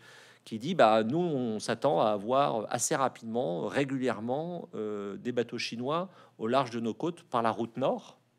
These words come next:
qui va être, euh, facilitée par le réchauffement climatique, d'où aussi l'importance de, de, de, de ces questions-là. Et puis, vous avez aussi des, des, des, vous avez aussi le suivi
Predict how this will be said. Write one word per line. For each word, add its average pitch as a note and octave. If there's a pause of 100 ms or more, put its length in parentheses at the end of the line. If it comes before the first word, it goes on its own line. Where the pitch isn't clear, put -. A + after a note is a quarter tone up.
(240)
qui A2+
va A#2
être, A#2
euh, G#2+ (260)
facilitée B2
par A#2
le A#2+
réchauffement A2
climatique, G#2+ (160)
d'où C3
aussi -
l'importance A2+
de, G#2
de, G#2
de, G#2 (120)
de G#2
ces -
questions-là. A#2 (680)
Et -
puis, D3
vous C#3
avez A#2+
aussi B2
des, A2+
des, G#2
des, G#2
vous G#2+
avez A2+
aussi A2+
le A2
suivi C#3